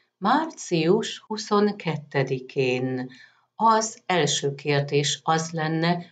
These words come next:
hogy mi az ő gondolata, mi foglalkoztatja őt, mi a terve. Ezt most megtekintjük ennél a jóslásnál.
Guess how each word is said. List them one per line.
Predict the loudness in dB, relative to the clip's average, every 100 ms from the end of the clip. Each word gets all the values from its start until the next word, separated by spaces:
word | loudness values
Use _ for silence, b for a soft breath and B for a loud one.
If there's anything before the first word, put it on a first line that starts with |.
| _
hogy | -4 -4 -2
mi | 0
az | 2 0 -2
ő | -2
gondolata, | 0 0 0 2 4 6 4 0 0 0 2
mi | 2
foglalkoztatja | 4 2 2 4 2 2 0 -2 -2 -2 -2 -2 -2 -2 -2 0
őt, | 2 4 2 -4 b _
mi | 2 4
a | 2 0
terve. | -2 2 2 2 2 0 B B B B
Ezt | -4 -4 -4 -2
most | 0 0 -2
megtekintjük | -4 -4 -6 -6 -2 0 0 -4 -6
ennél | 0 2 4 2 2
a |
jóslásnál. | 2 2 0 -2 0 0 0 -6 -4 -4 -4 -6 -12